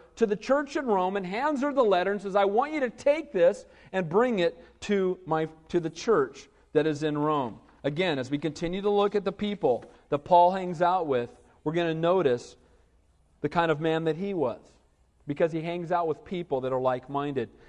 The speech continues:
You know, it's interesting that writings of the early church fathers said that the deaconess's jobs were to visit the sick, to help young women grow in the Lord, and to tend to the fo-, to the poor. So to be someone like her would be say, to say, "I'm called to minister to the sick, the poor,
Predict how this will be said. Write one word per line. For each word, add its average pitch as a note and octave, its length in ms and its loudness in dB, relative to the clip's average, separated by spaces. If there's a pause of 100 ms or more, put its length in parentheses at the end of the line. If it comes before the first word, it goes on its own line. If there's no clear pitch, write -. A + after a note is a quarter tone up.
(180)
You E3+ 80 -2
know, F#3 60 2
it's F3+ 120 -4
interesting G3+ 420 -2
that E3 120 2
writings G3 380 4
of F#3 80 -2
the F3 80 -2
early F#3 260 0
church F3+ 240 -4
fathers E3+ 440 0
said F3+ 180 -4
that D3 120 -8
the C#3 80 -4
deaconess's E3+ 800 -6
jobs C#3+ 480 -2
were C#3+ 120 2
to C#3+ 140 -2
visit G3 460 0
the C#4 100 -6
sick, - 540 -2 (560)
to F3 120 2
help F#3+ 320 4
young F#3+ 300 2
women A#3 320 2
grow F#3+ 320 4
in A3 80 0
the A3 80 4
Lord, C#3 480 2 (240)
and D3 160 -4
to D#3 80 -4
tend F3+ 520 -6
to F3 120 -2
the D#3 140 2
fo-, C#3 480 0
to D#3+ 100 -4
the C#3 100 0
poor. B2+ 360 -2 (480)
So F#3 140 0
to E3+ 80 2
be G#3 200 0
someone A3+ 360 4
like G#3 240 4
her F#3+ 100 2
would E3 160 0
be F3 120 -2
say, E3+ 260 2
to E3 120 -4
say, E3+ 140 -4
"I'm F#3+ 220 0
called A#3+ 300 8
to A3+ 60 6
minister A#3 460 0
to G3 60 0
the D#3+ 140 0
sick, A#3 400 2
the E3 100 2
poor, G#3+ 480 6